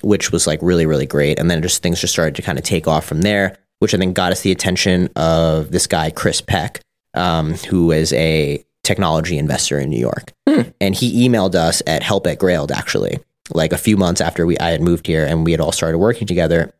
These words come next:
Speaker 1: And he was like, "Hey, would love to meet up and, like, would love to talk." And he was early eBay, like, um,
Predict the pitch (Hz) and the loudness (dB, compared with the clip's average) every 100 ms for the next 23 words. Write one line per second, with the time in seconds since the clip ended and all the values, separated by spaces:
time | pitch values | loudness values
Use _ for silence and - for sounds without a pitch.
0 | - 95 95 87 85 82 123 113 101 95 | -6 -2 -2 -2 -2 -2 0 2 2 0
1 | 92 95 92 101 98 87 85 82 82 80 | -2 -2 0 0 -2 -2 -4 -4 -6 -8
2 | - - 135 117 - - _ _ _ _ | -10 -2 0 0 -4 -14 _ _ _ _
3 | 107 101 95 90 - - - 180 180 113 | -2 0 0 -2 -8 -12 -2 2 4 2
4 | 107 - 120 120 107 95 90 87 - - | 0 2 2 4 4 2 2 0 -6 -4
5 | 104 92 87 80 76 - 87 80 - 85 | -2 0 0 0 -2 -2 -2 -2 -2 -2
6 | 80 78 73 65 | -2 -2 -6 -10